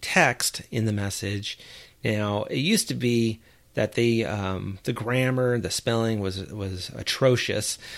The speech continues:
Uh, nowadays, they're getting a little bit better. So you, but you can read the text and you'll see that it just doesn't sound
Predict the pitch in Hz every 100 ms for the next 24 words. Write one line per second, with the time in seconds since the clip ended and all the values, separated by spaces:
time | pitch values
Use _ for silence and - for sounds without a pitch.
0 | - - 110 117 143 143 131 113 110 -
1 | - - 127 113 170 143 127 123 113 101
2 | - 110 110 107 107 - - - - 113
3 | 107 107 113 - - 120 110 113 147 147
4 | 123 - 113 107 - - - 110 104 101
5 | 101 104 107 127 107 - 143 135 117 110
6 | - - - 240 208 170 147 131 120 101
7 | - - 120 120 120 113 113 104